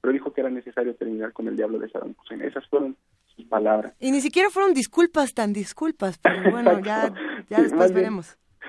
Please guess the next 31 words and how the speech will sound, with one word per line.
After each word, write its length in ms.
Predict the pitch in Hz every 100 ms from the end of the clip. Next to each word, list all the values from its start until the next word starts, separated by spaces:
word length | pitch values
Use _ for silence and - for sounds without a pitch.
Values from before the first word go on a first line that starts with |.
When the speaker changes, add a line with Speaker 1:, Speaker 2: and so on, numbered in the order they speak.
| 190 -
Speaker 1:
sonaba 340 | 165 170 185
como 280 | - - -
justificación, 840 | 131 - 262 247 - 113 127 117
¿no? 80 | 139
Más 240 | 151 127
bien. 240 | 120 95 - - - - -
Eh, 420 | 143 143 139 - -
pero 540 | 139 135 139 135 127 -
ahora 340 | 135 160 175
yo 180 | 156 156
pienso 320 | - 156 160
que 120 | 156 147
tiene 520 | - 147 143 135 - _ _ _ _
justamente 540 | - - 143 139 - 143
una, 380 | 139 131 120 - _ _ _ _ -
eh, 160 | 127
una 200 | 135 165
política 400 | 160 147 147 143
muy 100 | 143
parecida, 680 | 143 135 127 - 156 139 135 -
¿no? 300 | - - - - _ - - - -
De, 140 | - -
de 160 | -
utilizar, 680 | - - 123 - 151 147 - - _ _ _ _
sobre 220 | 135 135
todo 380 | - 175 165 160
en 420 | 143 127 - 120
Reino 240 | 135 139
Unido, 320 | 139 143 139 139
pues, 160 | 127 - _
eh, 300 | - 69 -